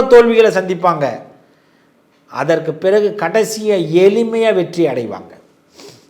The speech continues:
இதுதான் கடகராசி. பிள்ளையாரால ஞானப்பழம்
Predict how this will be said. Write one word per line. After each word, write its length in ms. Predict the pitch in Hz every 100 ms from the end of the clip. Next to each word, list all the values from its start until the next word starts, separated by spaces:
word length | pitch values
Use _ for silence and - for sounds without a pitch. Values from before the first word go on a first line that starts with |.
| -
இதுதான் 340 | 123 151 165 -
கடகராசி. 580 | 104 - 90 82 - - _ _ _ _ _ _ _ _ _ _ _ _ _ _ _ _ _ _ _
பிள்ளையாரால 640 | 170 214 233 220 214 240 269 294 269 - - _ _ _ _ _ -
ஞானப்பழம் 800 | 156 196 247 247 240 214 208